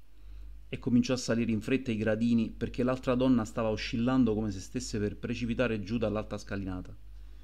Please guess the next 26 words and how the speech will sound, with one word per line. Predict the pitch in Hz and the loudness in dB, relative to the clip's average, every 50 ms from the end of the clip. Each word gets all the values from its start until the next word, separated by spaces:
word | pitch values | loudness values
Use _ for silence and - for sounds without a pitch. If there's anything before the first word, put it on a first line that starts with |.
| - - - - - | -18 -16 -16 -14 -4
Viola | - 123 143 147 139 123 | 2 4 6 6 6 6
Grayson | 113 117 120 127 120 120 123 127 - | 6 6 4 4 4 4 4 2 2
si | - - 127 120 | 2 2 2 2
voltò | 120 127 127 - - - | 4 2 2 0 0 -2
e | - | -2
cominciò | - - 123 117 113 - 123 | 0 2 4 4 4 2 0
a | 110 | -2
scendere, | - - - 104 101 104 - - - - - - - - - - - - - - - - | -2 -2 -4 -4 -6 -8 -8 -12 -12 -14 -14 -14 -14 -16 -16 -16 -16 -16 -16 -16 -16 -14
tutta | - - 123 - - 123 107 | -12 -10 -10 -2 0 0 2
curva, | - 117 120 123 123 117 123 123 - | 2 4 2 4 4 2 0 -2 -2
contratta | - - 123 113 104 110 123 131 131 131 - 120 | -2 -2 0 0 0 2 0 0 0 -2 -2 0
e | |
inorridita. | 117 117 113 107 101 110 107 98 92 90 - 95 92 - - - - - - - - - - - - - - - - - | 0 2 2 2 0 0 -2 -2 -2 -4 -4 -6 -8 -8 -12 -14 -16 -16 -14 -14 -14 -12 -12 -14 -14 -14 -16 -16 -10 -4
"Oh | - 135 | 0 4
mio | 135 135 127 120 | 6 6 8 6
Dio", | 110 104 101 123 120 117 | 6 6 6 6 6 6
disse, | 110 113 120 113 - - 127 120 | 6 4 2 2 2 0 0 2
"oh | 127 | 4
mio | 147 143 135 135 | 4 4 4 4
Dio, | 120 117 123 147 143 135 123 | 2 0 2 4 6 6 6
non | 139 147 160 | 6 6 4
è | 156 | 2
affatto | 143 - - - 170 156 - - - 120 113 | 0 0 -2 -2 0 0 0 -2 -4 -4 -4
James, | 101 90 120 123 117 107 107 107 - | -2 0 2 2 2 2 0 0 0
è | 135 139 | 0 0
Morris." | 143 147 160 165 147 120 110 104 95 - - - - - | 0 0 2 2 4 4 2 2 -2 -4 -8 -8 -10 -12